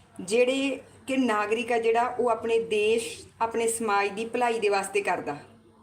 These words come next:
ਉਹਦੇ ਵਾਸਤੇ, ਉਹ ਦੇਸ਼ ਦੀ ਭਲਾਈ ਵਾਸਤੇ ਜਾਂ ਸਮਾਜ ਦੀ ਭਲਾਈ ਵਾਸਤੇ ਉਹਨੂੰ ਕਰਨੇ ਪੈਂਦੇ ਆ। ਉਹਨਾਂ ਨੂੰ ਕਰਤੱਵ ਕਿਹਾ ਜਾਂਦਾ। ਜਿਵੇਂ ਅਧਿਕਾਰ ਆ ਜਿਹੜੇ, ਉਹ ਆਪਾਂ ਨੂੰ ਦਿੱਤੇ ਜਾਂਦੇ ਹੈਗੇ, ਫੰਡਾਮੈਂਟਲ ਰਾਈਟਸ ਆ ਜਿਹੜੇ, ਉਹ ਆਪਾਂ ਨੂੰ ਦਿੱਤੇ ਜਾਂਦੇ ਆ ਵੀ ਹਾਂ, ਇਹ ਸਾਡੇ ਅਧਿਕਾਰ ਹੈਗੇ ਆ,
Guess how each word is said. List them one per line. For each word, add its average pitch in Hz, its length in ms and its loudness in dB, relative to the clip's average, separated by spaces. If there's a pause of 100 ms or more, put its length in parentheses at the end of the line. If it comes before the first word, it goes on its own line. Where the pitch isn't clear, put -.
(920)
ਉਹਦੇ 202 200 2
ਵਾਸਤੇ, 214 340 0
ਉਹ 214 180 -4 (300)
ਦੇਸ਼ 196 260 0
ਦੀ 214 80 -8
ਭਲਾਈ 220 260 0
ਵਾਸਤੇ 196 400 -2 (380)
ਜਾਂ 208 120 0
ਸਮਾਜ 214 340 -2
ਦੀ 202 140 -8
ਭਲਾਈ 226 240 0
ਵਾਸਤੇ 202 300 -2
ਉਹਨੂੰ 226 160 0
ਕਰਨੇ 202 280 0
ਪੈਂਦੇ 190 320 0
ਆ। 302 80 0 (400)
ਉਹਨਾਂ 240 200 0
ਨੂੰ 247 100 0
ਕਰਤੱਵ 226 420 -2
ਕਿਹਾ 214 220 -2
ਜਾਂਦਾ। 220 320 0
ਜਿਵੇਂ 208 280 -2
ਅਧਿਕਾਰ 220 360 0
ਆ 202 80 -2
ਜਿਹੜੇ, 208 180 0
ਉਹ 240 80 2
ਆਪਾਂ 226 180 -4
ਨੂੰ 214 100 -4
ਦਿੱਤੇ 190 320 0
ਜਾਂਦੇ 196 360 -2
ਹੈਗੇ, 196 260 -4 (840)
ਫੰਡਾਮੈਂਟਲ 196 420 -6
ਰਾਈਟਸ 190 340 -4
ਆ 208 40 -2
ਜਿਹੜੇ, 202 240 -2
ਉਹ - 300 -12
ਆਪਾਂ 196 160 -8
ਨੂੰ 196 80 -8
ਦਿੱਤੇ 190 240 -4
ਜਾਂਦੇ 196 280 -6
ਆ - 20 -6
ਵੀ 202 140 -8
ਹਾਂ, 180 180 -6
ਇਹ 202 120 -4
ਸਾਡੇ 185 320 -4
ਅਧਿਕਾਰ 190 380 -2
ਹੈਗੇ 175 220 -4
ਆ, 262 80 -4